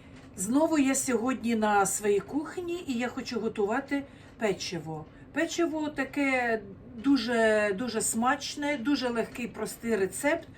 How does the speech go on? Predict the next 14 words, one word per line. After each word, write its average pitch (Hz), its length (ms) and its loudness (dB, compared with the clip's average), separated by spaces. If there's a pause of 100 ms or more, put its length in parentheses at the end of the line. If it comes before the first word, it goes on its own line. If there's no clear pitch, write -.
(320)
Ну, 247 640 2
дуже 262 340 0
воно, 233 440 2
дуже-дуже 214 500 -4
смачне, 269 640 -2
і 208 220 -4
до 196 140 0
чаю, 269 480 0
і 226 40 -4
до 202 140 2
кофе, 269 340 -4
і 220 120 -2
так 233 260 -4
просто, 220 420 -6